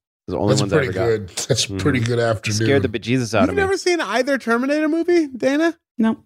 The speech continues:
Speaker 3: Man.
Speaker 2: Have you seen the
Speaker 1: Now
Speaker 2: newer
Speaker 1: there's, like,
Speaker 2: ones?
Speaker 1: seven, or there's, like, six now or something.
Speaker 2: You gotta see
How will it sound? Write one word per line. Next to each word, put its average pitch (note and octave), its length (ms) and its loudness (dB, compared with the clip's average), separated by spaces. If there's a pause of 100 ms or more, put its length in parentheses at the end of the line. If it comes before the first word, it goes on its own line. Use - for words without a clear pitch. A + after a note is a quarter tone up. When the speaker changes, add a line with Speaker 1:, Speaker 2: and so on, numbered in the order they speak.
(140)
Speaker 3:
Man. G#2 320 2
Speaker 2:
Have G#2 100 2
you F#2+ 60 2
seen - 120 0
the A#2 60 0
Speaker 1:
Now F#2+ 140 -2
Speaker 2:
newer E3 80 2
Speaker 1:
there's, A3+ 160 2
like, - 100 2
Speaker 2:
ones? C4 120 -2
Speaker 1:
seven, G2+ 640 0 (120)
or G2+ 140 2
there's, G2 200 0
like, A2 120 -2
six - 360 -4
now D#2+ 180 2
or D#2 60 0
something. F3+ 240 -4
Speaker 2:
You - 20 0
gotta C4 240 0
see A#3+ 360 -6